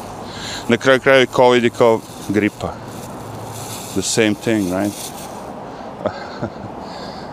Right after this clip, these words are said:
A jest? Opa. Pokupim ovo iza psa.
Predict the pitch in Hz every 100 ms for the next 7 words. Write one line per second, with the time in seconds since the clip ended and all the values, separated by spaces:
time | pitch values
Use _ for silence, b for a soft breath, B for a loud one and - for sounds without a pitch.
0 | - B B B B B B 101 107 170
1 | - - - - - - - - - -
2 | - - - - 262 247 180 147 - -
3 | - - - - - - - 98 - 104
4 | 113 101 104 107 - - - B B B
5 | B - 107 95 98 - 139